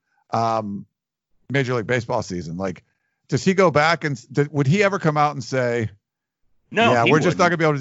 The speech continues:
Speaker 1: do
Speaker 2: No,
Speaker 1: sports"?
Speaker 2: but,
Speaker 1: Like,
Speaker 2: but
Speaker 1: you have to,
Speaker 2: no,
Speaker 1: like,
Speaker 2: he,
Speaker 1: "No,
Speaker 2: he
Speaker 1: that doesn't matter." And it's like, it's so weird. Like, at some point you just have to say, "Yeah, this is screwed. We can't do this."
Speaker 2: Well,
Speaker 1: You
Speaker 2: that's
Speaker 1: know,
Speaker 2: the
Speaker 1: like
Speaker 2: thing with, that's the thing with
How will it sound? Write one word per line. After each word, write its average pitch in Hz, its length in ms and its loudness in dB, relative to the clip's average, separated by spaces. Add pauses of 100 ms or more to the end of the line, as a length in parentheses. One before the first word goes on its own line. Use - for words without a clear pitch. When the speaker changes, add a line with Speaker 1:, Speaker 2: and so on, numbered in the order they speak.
(120)
Speaker 1:
do 131 60 -6
Speaker 2:
No, 143 60 0
Speaker 1:
sports"? 131 120 0
Speaker 2:
but, - 80 -6
Speaker 1:
Like, 127 180 -2
Speaker 2:
but - 120 -10
Speaker 1:
you 147 40 0
have 160 100 0
to, 170 60 -4
Speaker 2:
no, 160 60 2
Speaker 1:
like, 170 80 0
Speaker 2:
he, 180 100 -6
Speaker 1:
"No, 269 280 0
Speaker 2:
he 240 80 2
Speaker 1:
that 226 100 -2
doesn't 214 240 -6
matter." 214 460 -4
And 147 120 -4
it's 151 160 -10
like, 135 220 -6
it's 160 120 -12
so 214 140 -4
weird. 202 200 -6
Like, 165 100 2
at 156 80 -6
some 247 140 2
point 220 160 -2
you 185 40 -2
just 156 80 -2
have 160 120 -2
to 139 40 -14
say, 143 200 -2
"Yeah, 131 300 0
this 113 200 -6
is 113 120 -12
screwed. 123 380 -6
We 101 120 -10
can't 131 260 -4
do 131 180 0
this." - 100 -8
Speaker 2:
Well, 185 100 -4
Speaker 1:
You 170 40 -8
Speaker 2:
that's 214 180 4
Speaker 1:
know, - 20 -2
Speaker 2:
the 214 60 2
Speaker 1:
like 208 100 2
Speaker 2:
thing 226 120 0
with, 143 300 0
that's 156 260 0
the 160 60 -10
thing 190 160 -4
with 120 260 -4